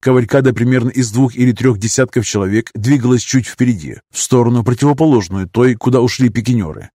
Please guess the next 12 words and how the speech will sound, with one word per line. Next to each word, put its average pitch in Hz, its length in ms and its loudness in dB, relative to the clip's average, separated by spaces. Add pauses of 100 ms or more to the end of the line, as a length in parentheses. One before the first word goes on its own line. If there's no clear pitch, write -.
Кое-кто 123 540 2
вел 123 280 2
крупных, 110 600 -4
мощных 120 500 -2
лошадей 117 420 0
в - 120 -6
поводу. 117 480 -2 (100)
Некоторые 117 420 0
баюкали 120 440 2
явно 123 420 0
поврежденные 123 720 0
конечности. - 760 -4